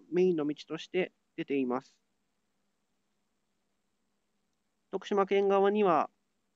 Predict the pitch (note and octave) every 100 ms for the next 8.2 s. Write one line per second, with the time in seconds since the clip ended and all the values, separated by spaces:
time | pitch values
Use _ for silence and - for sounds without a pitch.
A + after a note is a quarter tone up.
0 | _ F3 F#3 F#3 G3 G3 F3 C#3+ - D#3+
1 | D#3+ F#3+ F3+ C#3+ C3+ C3 D3+ D#3 D3+ D3+
2 | E3+ - _ _ _ _ _ _ _ _
3 | - F3+ E3 E3 F#3+ - F#3 - B2+ C3
4 | C#3 - B2 - _ _ _ _ _ _
5 | _ _ _ _ _ _ _ _ _ G#3+
6 | G#3+ A3+ A#3+ A#3+ B3 B3 C4 C4 B3+ A#3+
7 | A#3+ A#3+ A3+ A3+ G#3+ E3+ F3 - - A#3
8 | G#3